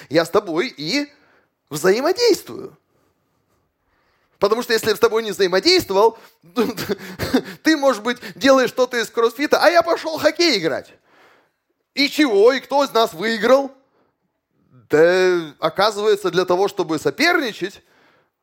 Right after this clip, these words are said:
нужно взаимодействовать. Иногда. И для того, чтобы себя,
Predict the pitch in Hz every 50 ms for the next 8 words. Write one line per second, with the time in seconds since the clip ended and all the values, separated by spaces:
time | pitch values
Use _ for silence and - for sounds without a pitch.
0 | _ _ - 151 170 170 147 180 175 147 190 214 240 262 311 302 339 285 202 160
1 | - - 113 - - _ _ _ _ _ _ _ _ _ _ _ _ _ _ _
2 | _ _ _ _ _ _ _ _ _ _ _ - 175 180 170 180 190 208 180 147
3 | 107 - - - _ _ _ _ _ _ _ _ _ _ _ _ _ _ _ _
4 | _ _ _ _ _ _ _ _ _ _ _ _ _ _ _ _ _ _ _ _
5 | _ _ _ - 196 190 214 247 240 247 247 277 311 285 - - 254 196 220 214
6 | - - 254 214 262 262 226 180 156 120 - -